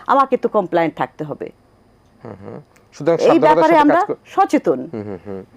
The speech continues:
Speaker 1: কারণ সঠিক কথা, সত্য কথা বলা তো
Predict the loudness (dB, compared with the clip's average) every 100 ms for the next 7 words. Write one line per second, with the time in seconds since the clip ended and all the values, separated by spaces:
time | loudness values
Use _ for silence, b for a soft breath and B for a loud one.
0 | _ 0 2 2 0 -4 b b _ _
1 | _ -6 -2 0 -2 0 -4 0 0 0
2 | -2 b b _ -4 -4 -4 -4 -4 -2
3 | -2 0 0 0 0